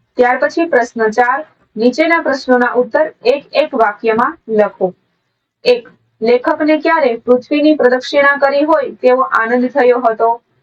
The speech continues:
ઉત્તર, લેખકના મામાએ સાયકલ પર બેસાડીને બજારથી નદી, નદીના પાળેથી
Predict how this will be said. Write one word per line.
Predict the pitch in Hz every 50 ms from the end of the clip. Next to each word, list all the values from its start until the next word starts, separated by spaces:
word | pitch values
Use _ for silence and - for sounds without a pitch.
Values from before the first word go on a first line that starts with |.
| _ _ _ _ -
ઉત્તર, | 240 240 240 - 208 185 160 - _ _ _ _ _
લેખકના | 220 220 226 233 - 320 311 311 311 330 320
મામાએ | 302 294 285 285 294 311 311 285 247 220 220
સાયકલ | - - _ 254 247 254 247 - 302 311 302
પર | 320 311 311
બેસાડીને | 285 277 294 285 302 285 294 285 320 302 262 247 226 - -
બજારથી | 202 208 220 220 285 269 269 285 - 302
નદી, | 277 254 277 294 262 262 247 220 220 - _ _ _ _ _ -
નદીના | 214 226 226 269 285 277 302 302
પાળેથી | 285 - 269 262 262 262 269 262 - 294 285 294